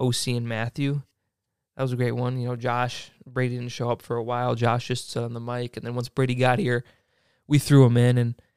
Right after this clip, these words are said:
it went pretty well. But, yeah, for, I mean, for you guys listening, it really hasn't been that much of a break between year one and year two. It's why I'm, like, super excited to talk about it, like, year two, because for you guys listening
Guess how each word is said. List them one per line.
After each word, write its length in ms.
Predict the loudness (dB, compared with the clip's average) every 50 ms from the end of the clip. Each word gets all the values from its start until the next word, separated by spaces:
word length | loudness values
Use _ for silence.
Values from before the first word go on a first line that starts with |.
| _ _ _ _ _ _ _
it 100 | -2 0
went 220 | 2 2 0 0
pretty 220 | -2 -2 0 0 0
well. 380 | 0 0 0 -2 -2 -4 -6 -12 _ _ _ _ _ -6
But, 280 | -2 -2 -2 -2 -4 _ _ _ _ _ _ _ _ _ _ _ _ _ _ _ _ _ _ _ -20 -20 _
yeah, 240 | _ -2 -2 -2 -2
for, 180 | 0 0 2
I 40 | 2
mean, 200 | 2 2 0 -2
for 180 | -4 -4 -2 0
you 140 | 0 2 2
guys 260 | 2 0 0 -2 -2
listening, 600 | -2 -2 0 -2 -2 -2 -4 -4 -4 -6 -8 -10 -14 -14 -8
it 100 | -6 -2
really 220 | -2 0 -2 -2
hasn't 360 | -2 -2 -4 -2 -2 -2 -4 -2
been 180 | -2 -2 0
that 200 | 0 0 -2 0
much 200 | -4 -6 -6 -4
of 60 | -6
a 60 | -6 -6
break 400 | -6 _ -2 -2 -2 -2 -2 -6
between 380 | -10 -10 -6 -6 -6 -6 -4
year 160 | -4 -4 -4
one 240 | -2 -4 -4 -4 -4
and 80 | -4 -4
year 120 | -4 -6
two. 320 | -6 -8 -8 -8 -8 -8 -10 _ _ _ _ _ _ _ _ _ _ _
It's 120 | -4 0
why 180 | 2 2 4 2
I'm, 80 | 2
like, 160 | 0 0 -2 -2
super 260 | -2 -4 -2 -2 -2
excited 340 | -2 0 0 0 0 0 0
to 40 |
talk 220 | 0 0 -2 0 -2
about 240 | -4 -2 -2 -2 -2
it, 80 | -2
like, 260 | -4 -8 -8 -12 -18 _ _ _ _ _ _ _ _ _ _ _ _ _ _ _ _ _ _ _ _ _ _ _ _ _ _ _ -20 _
year 200 | 2 4 4 4
two, 340 | 2 2 0 0 0 0 -2
because 540 | -2 -2 0 2 2 4 2 0 -2 -6 -8 _ _ _ _ _ _ _ _ _ _ _ _ _ _ _ _ _ _ _ _ _ _
for 140 | _ 4 4
you 200 | 6 6 4 4
guys 460 | 4 2 2 2 0 -2 -2 -2 0
listening 680 | 0 0 0 0 -2 -2 -2 -4 -4 -4 -6 -8 -8